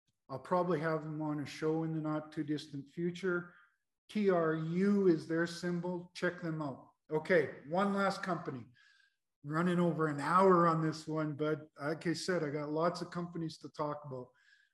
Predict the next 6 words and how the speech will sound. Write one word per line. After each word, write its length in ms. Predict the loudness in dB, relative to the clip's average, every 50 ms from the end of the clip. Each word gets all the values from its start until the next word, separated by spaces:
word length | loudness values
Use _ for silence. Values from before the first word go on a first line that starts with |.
| _ _ _ -6
Vizsla 680 | 0 4 4 6 4 4 2 2 2 4 4 4 2 0 -4 -12 -16 -20 _ _ _ _ _
Silver, 520 | -8 0 2 2 2 2 -2 -6 -10 -12 -16 -20 _ _ _ _ _ _ _ _ _ _ _ _ _
Vizsla 400 | -2 -2 -2 0 0 0 0 2
Resources, 800 | 4 4 4 4 4 2 0 0 0 -2 -4 -8 -12 -12 -12 -14 -12 -6
V 220 | -2 2 2 2
Z 300 | 2 2 2 2 2 2